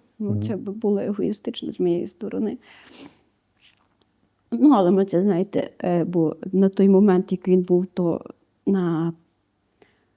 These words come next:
Speaker 1: передовій це було таке більше-менше, ну, я не скажу, що там було добре, але там було спокійно.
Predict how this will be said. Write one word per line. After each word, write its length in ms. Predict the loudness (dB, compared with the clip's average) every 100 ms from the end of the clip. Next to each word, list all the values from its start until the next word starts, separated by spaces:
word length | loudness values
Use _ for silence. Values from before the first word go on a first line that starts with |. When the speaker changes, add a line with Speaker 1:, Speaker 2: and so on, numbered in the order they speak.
| _ _ _
Speaker 1:
передовій 680 | 2 4 4 2 4 6 6 0
це 160 | -6 -2
було 420 | 4 4 4 0
таке 340 | -8 -6 -4
більше-менше, 800 | 0 0 0 0 2 2 -2 2
ну, 80 | 6
я 80 | 10
не 120 | 8
скажу, 340 | 6 2 2 0
що 140 | -4
там 140 | -4
було 260 | -2 0 0
добре, 380 | 0 -2 -2 -4
але 220 | -2 -4
там 280 | -2 0 0
було 320 | 0 0 -2
спокійно. 760 | -4 -6 -4 0 2 2 2